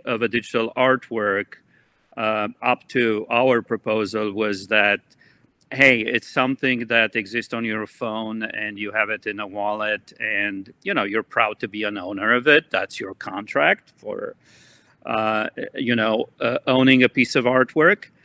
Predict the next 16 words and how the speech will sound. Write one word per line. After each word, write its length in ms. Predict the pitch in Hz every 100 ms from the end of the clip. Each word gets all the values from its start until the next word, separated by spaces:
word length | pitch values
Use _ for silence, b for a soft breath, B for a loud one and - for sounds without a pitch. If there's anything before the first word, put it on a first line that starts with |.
| _ _ _ _ _ -
And, 400 | 143 135 135 131
uh, 220 | 131 123 120 -
as 220 | 151 143 151
we 120 | 143
were 120 | 135
looking 320 | 180 208 202
at 100 | 147
the 80 | 127
space, 600 | - - 220 156 117 -
we 100 | 117
kinda 260 | 180 180 127
scratched 420 | - 151 143 -
our 160 | 123
head 320 | 117 151 160 127
and 160 | 117
said, 220 | - 123